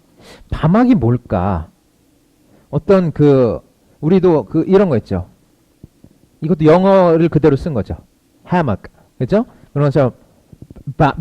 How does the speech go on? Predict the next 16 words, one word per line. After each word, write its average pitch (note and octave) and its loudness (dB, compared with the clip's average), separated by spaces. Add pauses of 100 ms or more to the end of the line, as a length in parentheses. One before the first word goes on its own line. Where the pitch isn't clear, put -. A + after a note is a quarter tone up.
(180)
bam-, D#3+ 0
뭐 E3+ 2
이런 G#3+ 6
건가 F#3 4
싶었어요, D3+ 2
원래는. D3 4 (320)
근데 D3 -4
줄임말이죠. F3+ 2
바람막이라고. B2 0 (560)
예, F#2+ -4
그런 D#3 -2
거 D3+ 2
이제 D#3 2
windbreaker라고 A2+ -2
해줍니다. F#2+ -8
windbreaker. G2 -10